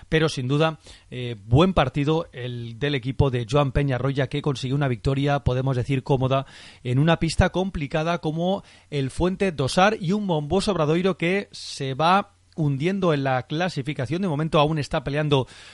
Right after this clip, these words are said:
por la Copa del Rey, pero únicamente Matt Thomas con dieciocho puntos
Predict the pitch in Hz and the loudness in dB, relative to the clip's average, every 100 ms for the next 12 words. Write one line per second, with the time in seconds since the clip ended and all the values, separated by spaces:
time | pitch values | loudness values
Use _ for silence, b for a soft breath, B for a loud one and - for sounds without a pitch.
0 | B _ 147 147 131 131 127 120 117 113 | B _ 6 6 4 2 2 2 2 0
1 | 113 - 175 165 139 151 127 123 135 175 | -2 0 2 4 2 0 -6 -4 -2 -2
2 | 151 156 170 - 143 143 135 143 147 147 | 0 2 2 2 0 0 0 0 0 0
3 | 131 151 - 160 165 - 170 170 143 131 | 0 -2 -2 -2 -2 -4 -4 -2 -4 -4
4 | 147 147 - 147 165 165 | -4 -4 -4 0 2 2